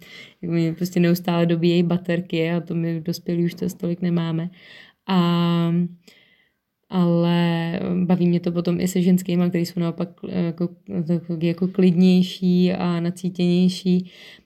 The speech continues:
A dost ještě přemýšlím o tom, že mi tam trošku chybí nějaká jako dravost trošku a dynamika, takže potom, až se třeba nějak zmátořím, tak přemýšlím o tom,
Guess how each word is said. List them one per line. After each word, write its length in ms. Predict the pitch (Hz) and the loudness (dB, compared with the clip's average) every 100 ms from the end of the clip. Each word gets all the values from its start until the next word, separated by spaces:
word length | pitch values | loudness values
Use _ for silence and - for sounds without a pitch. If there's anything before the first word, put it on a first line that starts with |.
| - | -2
A 60 | |
dost 240 | 185 190 190 | 2 2 0
ještě 220 | 196 208 | -2 -2
přemýšlím 520 | - 196 190 185 190 | 0 2 2 0 0
o 60 | 180 | 0
tom, 180 | 185 185 | 0 2
že 100 | 196 | 2
mi 100 | 185 | 2
tam 180 | 196 | 2
trošku 300 | 185 190 - | 0 -2 -4
chybí 380 | 196 196 175 185 | -4 0 2 4
nějaká 380 | 185 175 185 185 | 4 2 0 0
jako 300 | 180 180 202 | 0 0 0
dravost 800 | 185 170 170 160 190 254 294 - | -2 -2 -4 0 0 0 -4 -12
trošku 480 | - 220 - - 226 | -6 -6 -6 -4 -2
a 60 | 196 | 2
dynamika, 640 | 185 180 185 190 196 196 | 4 4 4 2 -2 -4
takže 300 | 190 185 185 | -4 -2 -2
potom, 320 | 185 175 185 | -2 -4 -4
až 120 | 185 185 | -4 -4
se 80 | |
třeba 200 | 180 185 175 | -6 -4 -2
nějak 120 | 180 | 0
zmátořím, 560 | 175 170 185 185 185 | 0 0 0 2 2
tak 140 | 180 180 | 2 -4
přemýšlím 560 | - 175 175 170 175 | -4 -2 -2 -2 -4
o 80 | 170 | -4
tom, 240 | 170 175 | -4 -4